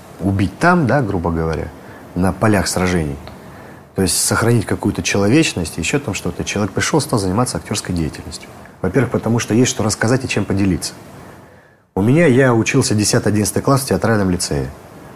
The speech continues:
При Горбушке, Д К Горбунова, у нас напротив, э, в обычной школе шли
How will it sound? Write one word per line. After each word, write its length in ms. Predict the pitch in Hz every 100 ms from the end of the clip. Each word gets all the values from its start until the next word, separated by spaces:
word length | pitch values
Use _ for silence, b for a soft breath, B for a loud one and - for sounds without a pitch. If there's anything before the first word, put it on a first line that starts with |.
| - - _ _
При 540 | - 101 95 90 85 80
Горбушке, 540 | 82 92 113 151 -
Д 100 | 90
К 140 | 92 92
Горбунова, 580 | 85 80 92 143 107 82 B B B B -
у 60 | 87
нас 400 | 95 - - - - -
напротив, 600 | 98 107 101 90 - - - - - - -
э, 40 | 82 80 80 80 82
в 40 |
обычной 360 | 98 107 - 92
школе 340 | - 98 80
шли 340 | 78 92 82